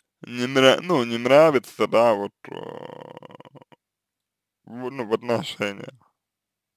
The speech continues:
То есть, ну, вот вы просто столкнулись, столкнулись с тем, что,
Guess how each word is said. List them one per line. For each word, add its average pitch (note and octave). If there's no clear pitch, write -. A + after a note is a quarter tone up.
То -
есть, C#2
ну, B2+
вот G#2
вы C3+
просто -
столкнулись, -
столкнулись G#2+
с -
тем, A#2
что, G#2